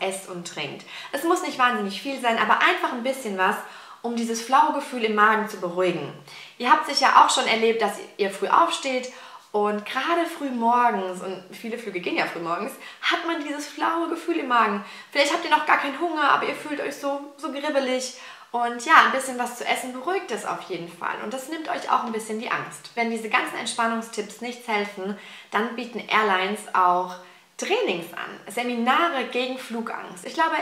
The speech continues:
Lufthansa macht das und Air Berlin auch. Und da könnt ihr euch auch mal informieren. Die machen das mehrmals im Jahr und vielleicht hilft euch auch sowas. Und jetzt habe ich noch für euch einen absoluten Top-Tipp und ein absolutes No-Go. Top-Tipp:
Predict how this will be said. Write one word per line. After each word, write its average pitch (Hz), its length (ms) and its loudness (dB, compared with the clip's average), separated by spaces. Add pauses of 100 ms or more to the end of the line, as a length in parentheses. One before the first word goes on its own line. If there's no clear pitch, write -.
(120)
Lufthansa 320 400 0
macht 285 200 0
das 269 120 -6
und 247 260 -8
Air 202 120 2
Berlin 175 360 -4
auch. 302 300 6 (460)
Und 240 240 0
da 285 180 8
könnt 269 180 -4
ihr 233 60 0
euch 233 220 -2
auch - 200 4
mal 254 140 6
informieren. 226 760 -2 (320)
Die 226 100 -4
machen 220 240 0
das 202 140 -4
mehrmals 262 360 4
im 214 160 -2
Jahr 196 460 6
und 196 160 0
vielleicht 262 260 -6
hilft 285 220 -4
euch - 180 -4
auch - 80 -4
sowas. - 400 -4 (300)
Und 233 120 0
jetzt 277 220 8
habe 269 140 2
ich 254 80 -6
noch 240 140 0
für - 160 -2
euch 190 240 4 (160)
einen 220 280 4
absoluten 240 720 4
Top-Tipp 339 420 2 (120)
und 233 180 0
ein 233 140 6
absolutes 208 540 -2
No-Go. 262 720 6 (320)
Top-Tipp: 220 440 2